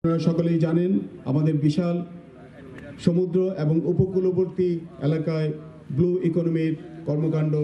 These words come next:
বর্তমানে চলমান রয়েছে। এই ব্লু ইকোনমি আমাদের দেশের অর্থনৈতিক প্রবৃদ্ধিতে উল্লেখযোগ্য ভূমিকা রেখে চলেছে। ব্লু ইকোনমি বিষয়ক সকল কর্মকাণ্ডের নিরাপত্তা প্রদানের লক্ষ্যে বাংলাদেশ নৌবাহিনী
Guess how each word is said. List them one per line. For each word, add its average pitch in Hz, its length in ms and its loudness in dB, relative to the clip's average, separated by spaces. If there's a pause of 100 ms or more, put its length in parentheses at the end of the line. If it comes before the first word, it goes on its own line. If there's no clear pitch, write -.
(300)
বর্তমানে 147 480 2
চলমান 156 300 0 (100)
রয়েছে। 151 260 0 (760)
এই 165 160 0
ব্লু 175 120 4 (160)
ইকোনমি 180 380 0 (400)
আমাদের 156 340 0 (720)
দেশের 165 260 2 (160)
অর্থনৈতিক 170 500 0 (220)
প্রবৃদ্ধিতে 165 540 0 (360)
উল্লেখযোগ্য 156 500 2 (540)
ভূমিকা 151 340 2 (340)
রেখে 143 260 2
চলেছে। 139 300 0 (760)
ব্লু 165 120 6 (100)
ইকোনমি 190 400 2
বিষয়ক 190 300 2 (120)
সকল 190 200 0 (120)
কর্মকাণ্ডের 180 600 0 (360)
নিরাপত্তা 175 480 -2
প্রদানের 170 420 0
লক্ষ্যে 185 300 -2 (500)
বাংলাদেশ 165 400 0 (180)
নৌবাহিনী 175 460 2